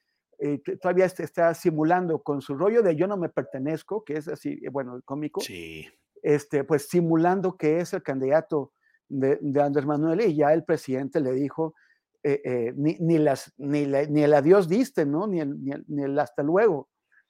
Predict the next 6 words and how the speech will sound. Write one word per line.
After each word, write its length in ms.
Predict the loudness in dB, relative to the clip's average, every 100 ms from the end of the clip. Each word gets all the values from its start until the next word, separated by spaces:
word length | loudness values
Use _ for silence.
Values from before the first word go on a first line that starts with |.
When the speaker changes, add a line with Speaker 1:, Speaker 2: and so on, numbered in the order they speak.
| _ _ _ _ _
Speaker 1:
Eh, 540 | 4 6 6 4 0 -4 -10 _ _ _ _
es, 500 | 2 2 2 -14 -8
eh, 280 | -4 -4 -4 -6
que, 160 | -4
creo 240 | 0 2 4
que 400 | 4 4 0